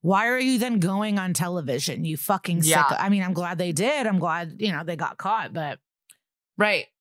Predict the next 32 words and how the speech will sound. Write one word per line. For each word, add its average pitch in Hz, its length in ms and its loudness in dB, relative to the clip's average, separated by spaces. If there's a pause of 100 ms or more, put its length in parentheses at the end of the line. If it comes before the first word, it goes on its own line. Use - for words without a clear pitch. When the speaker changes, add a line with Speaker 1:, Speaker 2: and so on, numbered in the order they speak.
Speaker 1:
confusing. 190 480 0
Speaker 2:
But 196 60 0
seven, 240 360 2
like, 247 200 -2
for 254 160 -2
seven 269 400 0
years, 349 260 0
they 214 140 2
were 208 80 0
just 208 160 -4
on 220 300 2
T 240 160 0
V 262 180 0
being 190 240 -2
like, 165 200 -2
"No 165 240 2
one's 214 220 0
gonna 214 200 -2
know 202 180 -2
our 196 160 -4
secret." 175 460 0
And 151 200 -2
then 156 160 -4
their 143 140 -4
plans 160 320 -2
were 170 80 0
foiled 147 440 -2
by 127 160 -2
In 123 220 -6
Touch 127 240 -6
Weekly. 78 480 -8 (100)
Um, 156 460 0